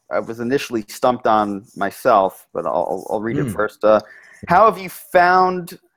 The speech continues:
Speaker 1: uh, how have you found is the best way to address someone's beliefs that can be described as pantheistic?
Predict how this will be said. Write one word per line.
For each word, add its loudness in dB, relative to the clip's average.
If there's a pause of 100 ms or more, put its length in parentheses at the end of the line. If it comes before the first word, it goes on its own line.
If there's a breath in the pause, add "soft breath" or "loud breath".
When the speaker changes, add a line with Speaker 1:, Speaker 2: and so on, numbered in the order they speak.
(300)
Speaker 1:
uh, 2 (340 soft breath)
how 2
have 0
you -12
found 0
is -12
the -14
best 0
way -2
to -4
address -2
someone's -8
beliefs -8
that -4
can -10
be -12
described 0
as 0 (100)
pantheistic? -8